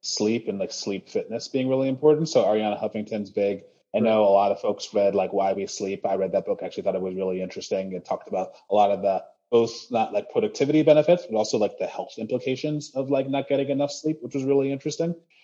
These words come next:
Speaker 1: And actually, Chicago is home to a company that actually is, I'd argue, one of, like, the leading companies in sleep fitness called Rise Science. And so I think it's an example of just people recognizing the value of this more and more.
Speaker 2: Gotcha. Awesome. Well, listen, I got, I got just one more for you. I,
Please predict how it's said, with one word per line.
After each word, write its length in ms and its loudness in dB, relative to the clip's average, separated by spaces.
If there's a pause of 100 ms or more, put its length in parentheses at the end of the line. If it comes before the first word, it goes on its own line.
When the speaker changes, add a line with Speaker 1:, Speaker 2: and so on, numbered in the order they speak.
(140)
Speaker 1:
And 140 2
actually, 240 2
Chicago 560 4
is 160 0
home 320 -2
to 240 0
a 120 -2
company 420 -6
that 340 -2
actually 460 -2
is, 180 -8 (120)
I'd 60 2
argue, 240 6
one 80 0
of, 60 0
like, 100 2
the 80 2
leading 360 0
companies 440 -4
in 80 -2
sleep 340 -4
fitness 400 -4
called 220 -4
Rise 260 -4
Science. 600 -6 (120)
And 200 0
so 260 2
I 120 -2
think 180 -6
it's 120 -12
an 60 -8
example 460 -6
of 140 -4 (220)
just 200 -8
people 320 -4
recognizing 640 -6
the 60 -6
value 320 -6
of 80 -10
this 180 -10
more 140 -10
and 80 -14
more. 180 -12 (580)
Speaker 2:
Gotcha. 380 -14 (720)
Awesome. 320 -6
Well, 260 -2 (100)
listen, 260 0
I 60 4
got, 220 4
I 60 0
got 220 0
just 180 -10
one 140 0
more 160 4
for 120 0
you. 140 0
I, 180 -4